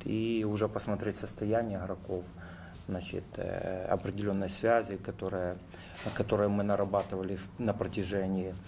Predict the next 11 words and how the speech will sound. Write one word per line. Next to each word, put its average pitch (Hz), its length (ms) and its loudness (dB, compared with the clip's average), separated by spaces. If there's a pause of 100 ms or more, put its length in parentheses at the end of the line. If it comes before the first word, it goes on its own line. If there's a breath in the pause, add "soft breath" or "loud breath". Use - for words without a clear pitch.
(200 loud breath)
года 113 360 6
и 95 40 4
на 95 120 2
протяжении 95 580 -2
вот, 92 160 -4 (180)
вот 110 140 0
этого 98 220 2
вот, 92 140 0 (460 loud breath)
э, 98 160 4 (160)
э, 95 460 -2
м, 90 200 -2